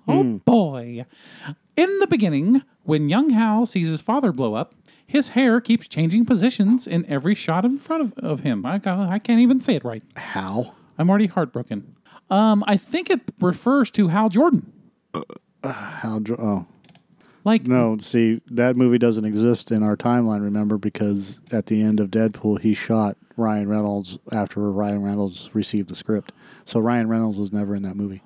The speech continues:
Speaker 1: But yet we remember it, so in one way or another, it kind of exi-, exists still.
Speaker 2: Remember what?
Speaker 1: I don't know. Where were we?
Speaker 2: I don't remember.
Speaker 1: Oh, God. Minnie, I need a hot toddy. I can't think straight. Where's my slippers?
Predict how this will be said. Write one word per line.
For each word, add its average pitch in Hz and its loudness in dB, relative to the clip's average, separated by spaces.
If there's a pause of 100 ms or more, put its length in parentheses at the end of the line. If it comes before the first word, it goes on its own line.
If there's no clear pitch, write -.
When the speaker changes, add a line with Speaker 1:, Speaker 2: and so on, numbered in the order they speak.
Speaker 1:
But 190 0
yet 202 0
we 208 2
remember 190 2
it, 117 -4
so 165 2
in 175 0
one 233 4
way 147 2
or 120 0
another, 120 0
it 113 -6
kind 175 -4
of 120 -6
exi-, 127 -2
exists 156 0
still. 92 -10
Speaker 2:
Remember 113 2
what? 110 0 (500)
Speaker 1:
I 180 4
don't 190 6
know. 190 6
Where 143 4
were 175 2
we? 113 -6
Speaker 2:
I 113 0
don't 113 2
remember. 110 2 (460)
Speaker 1:
Oh, 254 4
God. 190 0 (340)
Minnie, 294 2
I 254 4
need 254 6
a 247 4
hot - -4
toddy. 123 -2 (1300)
I 165 -6
can't 190 -2
think 131 -6
straight. - -8 (800)
Where's 285 2
my 254 6
slippers? 107 -6